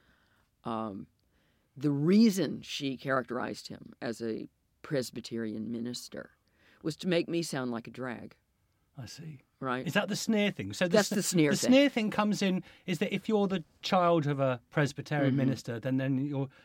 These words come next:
Speaker 2: somehow a certain sort of thing. You're, uh,
Speaker 1: Yeah, it makes it, it, the, it creates an image of somebody who is dowdy, prim, prissy, uptight, boring, um,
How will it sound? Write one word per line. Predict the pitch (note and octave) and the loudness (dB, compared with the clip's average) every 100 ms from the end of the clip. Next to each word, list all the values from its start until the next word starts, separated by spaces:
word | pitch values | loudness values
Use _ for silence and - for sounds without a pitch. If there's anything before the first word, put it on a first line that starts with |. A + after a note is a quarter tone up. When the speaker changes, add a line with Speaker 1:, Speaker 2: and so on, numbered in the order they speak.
| _ | _
Speaker 2:
somehow | - D#3+ D3+ D3 C3+ C3 B2+ | -4 -2 0 0 0 0 -2
a | C3+ | -4
certain | - C3+ C3 | 0 0 0
sort | - B2 | -4 -6
of | - | -4
thing. | A2 G2+ | -4 -4
You're, | G#2 G#2+ | -4 -2
uh, | A#2+ | 4
Speaker 1:
Yeah, | A#3+ D3 | 4 4
it | A3 F#3+ | 2 4
makes | F3+ - - | 2 2 0
it, | F3 - | 0 0
it, | C#3 E3 | -4 -4
the, | D3 D#3 | 0 0
it | D#3+ D3+ | 2 -2
creates | - E3+ E3 D#3+ - D#3 | -2 0 2 0 -2 -4
an | C#3+ | -4
image | C3 - C#3+ | -2 -2 -2
of | C3+ | -4
somebody | - C#3 A#2 A#2 | -6 -6 -4 -4
who | A#2+ B2 A#2+ | -4 -4 -4
is | G#2+ A2+ | -4 -10
dowdy, | A#2+ D3 C#3+ D3 D#3 D#3 E3 F3+ _ _ _ _ | -6 -2 0 0 0 -4 -6 -12 _ _ _ _
prim, | - E3 D3+ D3 D3 D3 C#3+ - _ _ - | -12 0 2 4 2 -2 -6 -12 _ _ -20
prissy, | - E3 D#3 - D#3+ D3+ D#3 - _ _ | -4 0 2 0 -2 -2 -2 -8 _ _
uptight, | D3+ - - - D3 C#3+ C3+ - - - _ _ A#2+ | -2 -2 -6 -4 0 0 0 -4 -18 -20 _ _ -6
boring, | C#3 D#3 D#3 D3 C#3+ D3 C#3+ - _ _ _ _ | 2 4 6 6 2 0 -4 -10 _ _ _ _
um, | C#3 C3+ B2+ B2 B2 | 0 2 2 0 -4